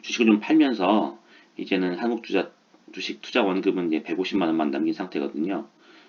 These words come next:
많았을 때는 이천만 원도 넘었었는데 이거 다 팔아가지고 백오십만 남았고, 나머지는 이제 수익금으로만 이제 운영을 하고 있고, 나중에 코스피가 많이 떨어졌을 때, 예, 투자금을 대폭 돌릴 생각이고 있-, 생각입니다.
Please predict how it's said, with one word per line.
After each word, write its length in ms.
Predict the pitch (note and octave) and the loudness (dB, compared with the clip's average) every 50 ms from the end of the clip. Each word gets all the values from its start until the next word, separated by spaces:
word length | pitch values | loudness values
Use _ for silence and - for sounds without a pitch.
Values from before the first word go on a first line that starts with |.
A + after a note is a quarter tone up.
| _ _ | _ _
많았을 320 | - - E2 E2+ - - - | -6 -4 -4 -4 -4 -6 -4
때는 200 | G2+ F#2+ F#2+ F2+ | -2 0 0 0
이천만 360 | D#2 - - F#2+ F#2+ F#2 F2+ | -2 -2 -4 -2 0 0 0
원도 160 | F2+ F2 D#2+ | 0 0 0
넘었었는데 840 | D2 D2 D#2 D#2+ D#2 - E2 D#2+ E2 D#2+ D#2 E2 E2+ E2 D#2+ D#2 - - - _ _ _ | 0 0 0 0 0 0 0 0 0 0 0 0 0 -2 -2 -4 -6 -12 -20 _ _ _
이거 100 | - D2+ | -18 -14
다 180 | - - F2 - | -10 -8 -10 -8
팔아가지고 520 | - - A2+ G#2+ E2+ D#2 D2 - - - | -4 -2 0 0 0 -2 -4 -6 -6 -8
백오십만 480 | - D#2 - - F2 - - F2+ E2 D#2 | -6 -6 -8 -8 -8 -6 -4 -2 -2 -2
남았고, 600 | C#2+ C#2 C#2 C2+ C#2 - - A2 G2+ E2 - - _ _ _ - _ - - - _ _ | -2 -2 -4 -6 -6 -2 0 0 0 0 -2 -6 _ _ _ -20 _ -20 -20 -20 _ _
나머지는 420 | E2+ F2 F2 E2+ F2 F2+ F2 E2+ E2 | -4 -2 -2 0 0 0 -2 -2 -2
이제 260 | D#2+ - C#2 C2+ - - _ _ - | -2 -4 -6 -6 -6 -12 _ _ -6
수익금으로만 800 | - - D3+ C3+ - - - - E2 F2 F2 E2 D#2+ D#2 D#2 D2 | 0 2 4 4 4 2 -4 -2 -2 -2 -2 0 0 0 0 0
이제 160 | D2 D2 C#2 | 0 0 0
운영을 340 | D2 D2 D#2 E2 D#2+ D#2 F#2+ | 0 0 0 0 -2 -2 -4
하고 140 | - D2 | -4 -4
있고, 460 | C2 C2 - - - - C3 C#3 C#3 - - - - - - - _ _ | -4 -6 -6 -4 -2 0 0 0 -2 -6 -18 -20 -20 -20 -20 -20 _ _
나중에 500 | - - D#2 D#2 D#2 E2+ F2+ F#2 F2+ D#2 - - - - - | -8 -6 -4 -4 -2 -2 -2 -2 -4 -6 -8 -12 -20 -20 -14
코스피가 400 | - G#2+ G#2+ - - A2 F#2+ F2+ | -8 -8 -6 -2 0 0 0 0
많이 160 | C#2+ D2+ D#2 D2+ | 0 0 0 -2
떨어졌을 380 | - E2+ E2 D2+ - - D#2 | -2 -2 -4 -4 -4 -8 -8
때, 260 | - - A#2 B2+ B2+ - A2 - | -4 -4 -4 -4 -4 -8 -10 -10
예, 140 | C2+ C2 - | -10 -10 -10
투자금을 420 | - - - F#2+ F2 E2+ E2+ E2+ | -8 -4 -4 -2 -2 -2 -2 -2
대폭 340 | D2+ - E2 D#2+ - D#2 - | -2 -4 -6 -10 -10 -10 -4
돌릴 200 | - D2 D2 D2 | -2 0 0 0
생각이고 460 | D2 F#2 F#2+ F#2+ D2+ C#2+ - - C2 | -2 -4 -6 -6 -6 -6 -6 -6 -6
있-, 200 | A#1 - - - | -6 -8 -10 -12
생각입니다. 640 | - - G2 G#2+ F#2+ - - A#2 A2+ A2+ A2+ - - | -10 -6 -2 -2 -2 -2 -2 -6 -8 -12 -14 -14 -16